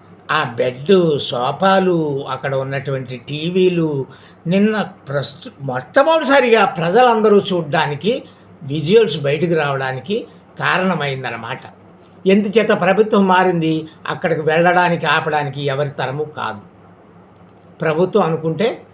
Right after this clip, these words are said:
ఎవ-, ప్రభుత్వ పెద్దలు ఎవరైనా వెళ్ళొచ్చు. అలా మొట్టమొదటిసారిగా విశాఖ ఎం-, ఎమ్మెల్యే గంటా శ్రీనివాసరావు గారు తన సను-, సన్-, అనుచరులతోటి అది వెళ్ళడం జరిగింది.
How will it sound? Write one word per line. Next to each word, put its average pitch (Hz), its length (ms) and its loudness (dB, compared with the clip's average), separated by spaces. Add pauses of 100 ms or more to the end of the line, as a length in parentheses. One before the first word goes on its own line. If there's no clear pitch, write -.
(100)
ఎవ-, 135 380 -2
ప్రభుత్వ 170 360 0
పెద్దలు 156 340 -2
ఎవరైనా 139 340 -2
వెళ్ళొచ్చు. 123 480 -6 (300)
అలా 165 180 0
మొట్టమొదటిసారిగా 160 1040 0 (260)
విశాఖ 180 640 -2 (300)
ఎం-, 139 420 -6
ఎమ్మెల్యే 160 560 0 (320)
గంటా 170 260 -2
శ్రీనివాసరావు 143 720 -4
గారు 117 360 -6 (340)
తన 147 160 -4
సను-, 135 220 -6
సన్-, 143 380 -6 (100)
అనుచరులతోటి 165 640 0
అది 143 200 -4
వెళ్ళడం 127 380 -4
జరిగింది. 123 580 -6